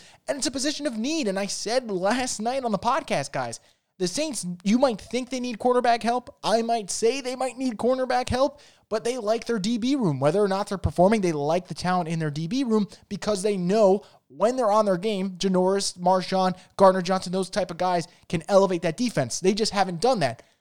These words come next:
The linebacking corps, by the way, has been an issue. If it's not Demario Davis, or outside of Demario Davis, I should say, they don't have much to offer. So there's a lot of things I wanna talk about this trade. I wanna talk about what it means for the Saints.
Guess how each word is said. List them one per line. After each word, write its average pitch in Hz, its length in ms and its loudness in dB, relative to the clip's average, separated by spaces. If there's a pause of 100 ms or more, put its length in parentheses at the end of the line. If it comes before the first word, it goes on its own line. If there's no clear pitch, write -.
(200)
The 170 80 0
linebacking 214 680 2
corps, 147 320 0
by 147 140 2
the 135 80 -4
way, 131 320 -4 (200)
has 202 140 -4
been 233 140 2
an 214 100 0
issue. 233 400 -4
If 175 140 -4
it's - 120 -2
not 269 220 -4
Demario 233 420 4
Davis, 202 480 -2
or 170 180 0
outside 214 340 0
of 180 40 -4
Demario 175 300 2
Davis, 220 320 -2
I 147 60 -4
should 269 280 -4
say, 156 300 0 (280)
they 262 120 -2
don't 311 160 2
have 277 160 -4
much 196 360 4
to 175 180 -6
offer. 147 360 0 (220)
So - 140 0
there's 233 140 0
a 240 40 2
lot 269 180 4
of 269 80 2
things 240 200 0
I 220 40 6
wanna 202 220 6
talk 180 220 4
about 151 200 2
this 131 120 -6
trade. 120 260 -4
I 131 60 2
wanna 214 200 4
talk 196 200 0
about 180 180 4
what 180 180 6
it 185 120 -4
means 190 320 0
for 160 100 -6
the 151 80 -2
Saints. 143 320 -6